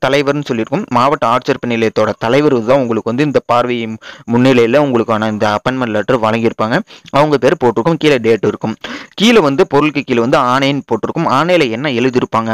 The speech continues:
அப்படின்னு பார்த்தீங்கன்னா, பார்வையில் கண்டுள்ள கடிதத்தின்படி மாவட்ட ஆட்சியர் நிலைய குழுவின் மூலம் இப்பண்டகச்சாலைக்கான ஒதுக்கீடு செய்து பணி நியமனம் செய்யப்பட்டுள்ளதை தொடர்ந்து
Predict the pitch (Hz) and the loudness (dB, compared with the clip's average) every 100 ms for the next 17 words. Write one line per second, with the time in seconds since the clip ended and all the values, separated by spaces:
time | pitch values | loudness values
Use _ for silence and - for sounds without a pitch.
0 | 110 107 117 107 107 120 226 - 247 254 | -4 -4 -4 -4 -4 -4 -4 -8 -18 -16
1 | - 139 180 190 185 180 131 127 120 110 | -6 -2 2 4 2 2 0 0 0 0
2 | 113 139 175 - 120 156 107 120 247 _ | 0 0 0 0 -2 0 -2 -2 -4 _
3 | _ 117 127 190 - 180 147 143 160 - | _ -2 0 0 0 2 0 0 -2 0
4 | 131 117 113 - 117 113 123 - _ - | -2 2 0 2 0 0 -2 -6 _ -4
5 | 113 135 170 - 127 _ 127 127 160 196 | 0 0 -4 -12 -14 _ -2 0 2 2
6 | 185 160 143 120 - 113 156 127 139 143 | 2 0 0 -2 -4 -4 0 2 0 2
7 | 170 165 165 127 113 175 - - _ _ | 2 2 0 -2 2 0 -2 -20 _ _
8 | - 151 208 208 196 175 170 143 123 120 | -2 0 0 0 -2 -2 -2 -2 0 0
9 | 123 113 113 113 113 117 110 147 269 | 0 2 0 0 0 0 2 0 0